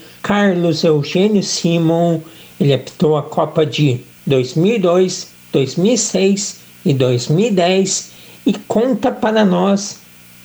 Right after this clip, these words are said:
o que faltou para ele apitar uma final de Copa do Mundo.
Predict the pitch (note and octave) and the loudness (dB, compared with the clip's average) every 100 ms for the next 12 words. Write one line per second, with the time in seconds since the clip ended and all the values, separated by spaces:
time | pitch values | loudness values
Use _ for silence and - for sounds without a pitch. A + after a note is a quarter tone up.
0 | - F3 - - - F4 - - A#3 G3+ | -4 -4 -4 -4 0 0 0 -2 0 0
1 | - A3 A3 A#3 A3 F#3 F3 G3 G3 - | -2 0 0 0 0 2 2 2 0 -2
2 | D#3+ - F3 F3+ F3 - - - D#3+ D3+ | -6 -2 0 0 -2 -6 -20 -6 0 0
3 | D3+ - - D#3 C#3 C#3+ F#3+ F#3 G3+ G3 | 0 -4 -2 0 2 2 0 -2 -4 -6
4 | - - - F#3 D#3+ D3 B2+ B2 A2 G#2+ | -4 -4 -2 0 0 2 0 0 -2 -4